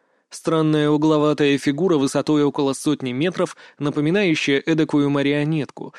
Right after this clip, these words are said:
собранную из серебристо-белых кристаллов. Ни лица, ни привычных рук и ног, скорее остроконечные лезвия.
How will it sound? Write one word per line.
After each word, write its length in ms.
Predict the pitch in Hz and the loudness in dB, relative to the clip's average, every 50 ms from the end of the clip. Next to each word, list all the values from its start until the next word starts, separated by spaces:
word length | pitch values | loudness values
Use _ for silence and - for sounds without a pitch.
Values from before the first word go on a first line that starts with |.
| - - | -20 -20
собранную 640 | - - - 147 131 127 123 123 123 123 123 127 - | -10 -6 -4 -4 -2 -4 -4 -6 -6 -6 -4 -6 -6
из 160 | - 147 - | -6 -6 -6
серебристо-белых 800 | - - - 143 135 131 139 131 - - 139 131 127 127 123 120 | -4 -2 -2 0 0 0 0 -2 -2 -4 -4 -4 -2 -2 -4 -4
кристаллов. 600 | - - 143 131 - - - - - 156 - - _ _ _ _ _ _ _ _ _ _ _ | -6 -6 -8 -8 -8 -8 -10 -10 -10 -12 -16 -20 _ _ _ _ _ _ _ _ _ _ _
Ни 180 | - 156 160 151 | -6 -4 -2 0
лица, 460 | 147 143 127 - - 147 147 165 185 | 0 -2 -2 -4 -4 -2 0 0 2
ни 140 | 180 165 151 | 0 0 0
привычных 600 | 143 143 147 139 147 147 - - 151 143 - - | 0 0 0 2 2 0 0 -2 -4 -4 -2 -2
рук 180 | 147 131 131 | -2 -2 -2
и 60 | 143 131 | -4 -4
ног, 500 | 131 135 151 175 160 - - - - - | -4 -2 -2 -4 -4 -6 -10 -14 -16 -20
скорее 480 | - - - 160 160 175 202 208 202 196 | -12 -4 -2 0 2 2 2 2 2 0
остроконечные 760 | 180 - - 190 - 202 202 202 208 196 - 208 208 214 233 | 0 -2 -2 -2 0 0 0 0 0 0 0 0 0 0 2
лезвия. 640 | 254 247 220 143 104 98 98 98 - - - - - | 2 2 0 0 -2 -4 -8 -12 -12 -14 -16 -18 -20